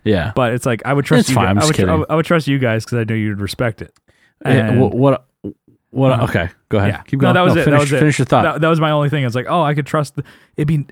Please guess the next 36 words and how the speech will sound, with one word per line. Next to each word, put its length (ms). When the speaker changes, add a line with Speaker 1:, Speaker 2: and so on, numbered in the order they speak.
Speaker 2:
you 100
know, 60
less 240
work 240
on 140
me 140
if 100
I 60
just 180
let 160
them 180
take 220
it 80
home." 200
I'm 60
like, 160
I 40
don't 320
Speaker 1:
M-, 60
Speaker 2:
trust 360
<laughs> 80
that 580
Speaker 1:
let 220
me 100
Speaker 2:
person. 40
Speaker 1:
just 320
rebuttal 760
and 200
say 400
that 560
the 120
gear 420
is 260
the 180
easiest 560
thing 400